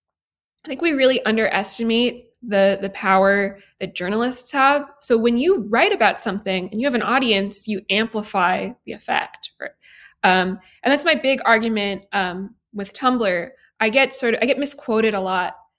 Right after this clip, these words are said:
as saying that Tumblr, like, invented wokeness. That's obviously absurd, right? Like, Tumblr didn't invent Foucault, you know? But Tumblr is, like, a really great vehicle of transmission for ideas because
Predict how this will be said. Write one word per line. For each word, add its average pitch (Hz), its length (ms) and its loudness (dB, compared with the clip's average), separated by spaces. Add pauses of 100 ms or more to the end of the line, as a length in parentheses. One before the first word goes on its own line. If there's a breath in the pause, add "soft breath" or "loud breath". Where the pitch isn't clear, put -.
(120)
as 208 180 2
saying 202 320 2
that 196 160 -8
Tumblr, 196 420 -2
like, 185 300 -2
invented 190 460 -6
wokeness. - 640 -8
That's 240 260 -4
obviously 247 420 2
absurd, 185 480 -2
right? 185 160 2
Like, 202 200 -4 (140 loud breath)
Tumblr 277 320 0
didn't 226 240 0
invent 190 460 -2
Foucault, 175 760 -6
you - 80 -16
know? 170 200 -6 (400 loud breath)
But 349 460 2
Tumblr 302 440 0
is, 277 120 0
like, 254 160 0
a 233 80 2
really 247 300 -2
great 233 360 0
vehicle 226 480 2
of 202 80 -4
transmission 233 680 -2
for 226 180 -2
ideas 185 580 0 (240 soft breath)
because 208 400 0